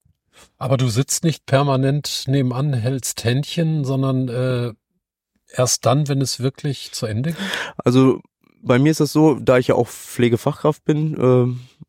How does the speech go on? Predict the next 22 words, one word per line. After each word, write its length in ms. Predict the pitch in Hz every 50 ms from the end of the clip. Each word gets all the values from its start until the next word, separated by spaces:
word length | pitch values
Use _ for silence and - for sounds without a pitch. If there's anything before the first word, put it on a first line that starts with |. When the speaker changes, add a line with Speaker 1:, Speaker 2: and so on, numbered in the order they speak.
| _
Speaker 2:
mache 340 | - - - 117 117 - 117
ich 180 | 117 117 - -
wie 60 | 120
jeder 260 | 113 120 123 123 110
andere 280 | - 117 113 101 110 -
auch 200 | - 147 156 -
diese 200 | - 117 110 113
ganz 240 | 117 120 135 - -
normalen 400 | 117 113 113 104 98 98 98 -
alltäglichen 580 | - 107 120 135 - - 113 - 120 107 107 92
Arbeiten. 500 | - 123 151 160 175 180 170 - 214 220 _ _ _ _ _ - - - - - _ _ _ _ _ _
Sprich, 420 | - - - - 127 117 - - - _ _ _
au-, 120 | - 104
beim 220 | - - 104 98 -
Aufstehen 400 | - 156 156 - - 139 131 131
helfen, 560 | 131 120 123 117 - 123 117 120 120 117 117 _ _ _ _ _ _ _ _ _ _ _ _ _ _ _ _ _ _ -
in 80 | - -
den 80 | 95
Rollstuhl 480 | 101 104 147 151 143 - - - 120 113
setzen 520 | 110 117 113 - - - 117 110 110 104 101 - -
und, 380 | - 113 117 107 101 - - -
ähm, 540 | 110 110 110 104 107 107 104 104 98 98 -